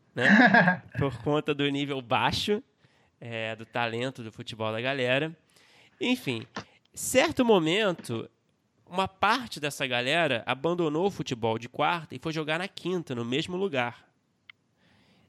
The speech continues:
Speaker 1: né? A gente não tinha entendi-, entendido por quê, mas o Gregório fazia parte desse grupo que foi pra quinta-feira,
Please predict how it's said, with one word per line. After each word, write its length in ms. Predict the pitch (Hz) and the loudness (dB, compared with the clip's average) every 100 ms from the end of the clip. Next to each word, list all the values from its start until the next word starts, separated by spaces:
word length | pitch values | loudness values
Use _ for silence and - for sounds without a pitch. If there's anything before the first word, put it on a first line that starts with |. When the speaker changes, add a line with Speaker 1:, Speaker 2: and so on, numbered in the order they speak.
| _ | _
Speaker 1:
né? 240 | 104 113 - _ _ - | -8 -8 -8 _ _ -12
A 20 | |
gente 160 | 135 185 | -10 -8
não 60 | |
tinha 160 | 190 233 | -8 -6
entendi-, 280 | 208 170 151 | -6 -6 -6
entendido 540 | 147 160 139 135 139 | -6 -4 -4 -6 -8
por 240 | - 175 | -10 -14
quê, 240 | - 147 139 | -10 -6 -6
mas 160 | 117 | -6
o 40 | 123 | -6
Gregório 360 | 147 139 151 - | -4 -2 -4 -4
fazia 240 | 160 185 | -6 -6
parte 440 | - 147 165 - | -4 -4 -2 -4
desse 200 | 147 - | -8 -6
grupo 320 | 120 127 147 135 | -4 -4 -4 -8
que 120 | 127 | -10
foi 100 | 127 | -8
pra 140 | - | -8
quinta-feira, 600 | - 120 117 - 104 - | -8 -10 -10 -8 -10 -10